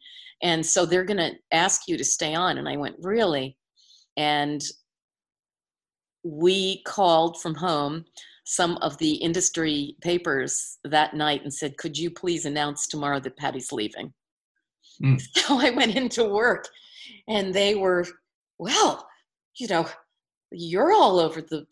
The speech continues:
Speaker 1: industry papers today because apparently you bought a radio station," which we had down in Florida, "and it says you're leaving us." And I said, "Well, you knew I was leaving. You've known that for three months." And they said, "Yeah," and they didn't have anybody to replace me. So it was an interesting,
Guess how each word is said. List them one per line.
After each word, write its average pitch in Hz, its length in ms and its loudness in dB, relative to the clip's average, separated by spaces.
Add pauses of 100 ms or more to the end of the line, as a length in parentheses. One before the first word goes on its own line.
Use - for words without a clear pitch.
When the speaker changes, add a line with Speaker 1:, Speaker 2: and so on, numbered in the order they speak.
Speaker 1:
industry 180 580 0
papers 233 480 -2
today 180 320 2
because 185 320 -6
apparently 202 380 -4
you 196 80 -4
bought 175 240 0
a - 20 0
radio 190 320 0
station," 147 480 -4
which 135 180 -8
we 165 140 -8
had 143 320 -4
down 139 220 -4
in 131 80 -10
Florida, 139 500 -4 (400)
"and 247 320 4
it - 200 -18
says 240 260 2
you're 240 120 2
leaving 311 440 4
us." 147 260 0
And 185 120 -2
I 185 60 2
said, 190 300 -2
"Well, 202 260 0 (460)
you 220 200 -2
knew 330 220 2
I 160 140 4
was 156 220 -4
leaving. 175 280 -2
You've 220 180 -4
known 226 180 0
that 254 180 -2
for 254 80 -10
three 294 300 -6
months." - 500 -6 (1120)
And 196 180 2
they 208 120 6
said, 208 260 0
"Yeah," - 120 0
and 185 120 2
they 185 100 6
didn't 185 220 -2
have 190 260 0
anybody 170 400 -2
to 147 80 -6
replace 226 640 -6
me. 135 200 -8
So 170 380 0
it - 40 -8
was 185 140 -2
an 214 100 -2
interesting, 180 840 -4